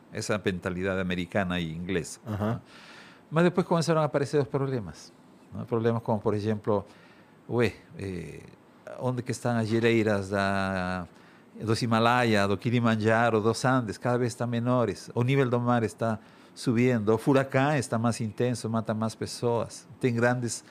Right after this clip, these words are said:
Speaker 1: enchentes en lugares donde você no esperaría,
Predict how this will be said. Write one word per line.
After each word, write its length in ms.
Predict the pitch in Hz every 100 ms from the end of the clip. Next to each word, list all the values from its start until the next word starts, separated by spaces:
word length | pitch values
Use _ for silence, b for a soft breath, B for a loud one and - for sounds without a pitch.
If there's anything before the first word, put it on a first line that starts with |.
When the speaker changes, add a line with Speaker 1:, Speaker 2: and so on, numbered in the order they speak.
| B B B B - -
Speaker 1:
enchentes 800 | - 113 117 - 143 135 123 110
en 260 | 127 113 101 - - - -
lugares 520 | 117 113 123 123 113
donde 240 | 113 117 113
você 260 | 117 120
no 60 | 120
esperaría, 840 | 113 120 113 110 127 127 95